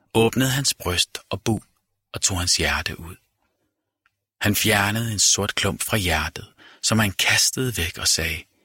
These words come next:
"Dette er, hvad Satan har i dig." Derefter skyllede han Muhammeds hjerte i en guldskål med isvand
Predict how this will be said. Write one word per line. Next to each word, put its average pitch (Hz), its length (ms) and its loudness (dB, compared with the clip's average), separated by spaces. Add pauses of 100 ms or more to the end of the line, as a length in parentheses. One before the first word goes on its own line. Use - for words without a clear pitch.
(800)
"Dette 78 200 2
er, 76 120 2
hvad 67 180 -6
Satan 80 580 0
har 73 240 -2
i 82 120 -8
dig." 87 160 -4 (1900)
Derefter 127 440 2
skyllede 117 360 2
han 90 140 0
Muhammeds 85 640 0
hjerte 80 420 -2
i 87 80 -6
en 87 160 -2
guldskål - 680 -2 (260)
med - 140 -4
isvand - 460 2